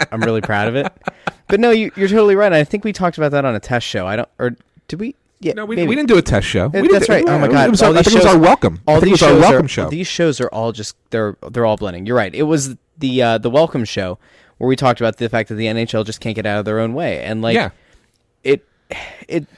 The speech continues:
Speaker 1: the, like, I, I guess we keep coming to, uh, to crossover things here, but, like, where the N B A is really good about kind of capitalizing and maximizing their talent and the things that differentiate them as a league, and they're often on the forefront of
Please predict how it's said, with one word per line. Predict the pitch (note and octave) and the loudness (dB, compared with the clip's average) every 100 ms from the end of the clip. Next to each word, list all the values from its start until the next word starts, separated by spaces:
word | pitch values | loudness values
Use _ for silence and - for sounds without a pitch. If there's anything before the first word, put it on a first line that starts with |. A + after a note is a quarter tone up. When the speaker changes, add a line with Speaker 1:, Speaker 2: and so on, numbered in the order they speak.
| F#3 | -4
Speaker 1:
the, | F3+ - - | -2 -2 -4
like, | - F3+ - | -2 -2 -2
I, | E3 D#3 - | -6 -6 -6
I | |
guess | F3+ B3 C4+ - _ _ _ | -2 0 -2 -6 _ _ _
we | - C#3+ | -16 -10
keep | F3 F3 | -10 -4
coming | F#3 D3 A#2+ | -2 -2 -4
to, | - - A2 | -8 -8 -4
uh, | G2+ F#2 F#2+ _ _ | -4 -6 -10 _ _
to | - A2+ | -12 -6
crossover | C3+ A#2 A#2+ G#2+ F#2+ F2+ - _ _ _ _ | -2 -2 -2 -4 -6 -12 -16 _ _ _ _
things | A#2+ G#2+ G2 | -8 -6 -6
here, | G2+ E2+ | -10 -8
but, | G#2 | -8
like, | A#2 A2+ _ _ _ | -8 -8 _ _ _
where | - D#3 | -2 0
the | D#3+ D3 | 2 2
N | G#3 | -2
B | G#3 D#3 | 0 0
A | C#3+ | 2
is | D3 A2+ | 0 -2
really | A#2+ B2+ | -2 -2
good | A2+ A2+ | 0 0
about | G#2+ G#2+ G2+ G#2 | 0 0 -2 -4
kind | - A#2+ | -6 -6
of | G#2+ - _ _ _ | -6 -10 _ _ _
capitalizing | - B2 B2 A2+ A2 A2 A2+ | -6 -6 -4 -4 -4 -4 -6
and | G2+ | -8
maximizing | G2+ G#2+ - A#2 A2 A2 A2 G#2 - _ _ - | -6 -6 -6 -6 -4 -4 -6 -10 -12 _ _ -6
their | G#2+ | -6
talent | - A2 A2+ | -4 -4 -4
and | G2 | -6
the | |
things | G2 A#2+ A#2+ | -6 -4 -4
that | A2 G2 | -6 -8
differentiate | A2 G#2+ G#2+ - A2 G#2 | -8 -6 -6 -6 -6 -6
them | G2+ | -8
as | G2 | -10
a | F#2 | -10
league, | G2+ A#2 A#2 A2+ | -8 -6 -6 -8
and | - | -12
they're | F#2+ F#2+ | -10 -10
often | G#2 G#2+ A2 | -10 -8 -8
on | G2+ | -8
the | |
forefront | G2+ A#2 A2 - G#2+ G2+ | -8 -6 -6 -6 -8 -8
of | - F#2 F#2 | -10 -14 -16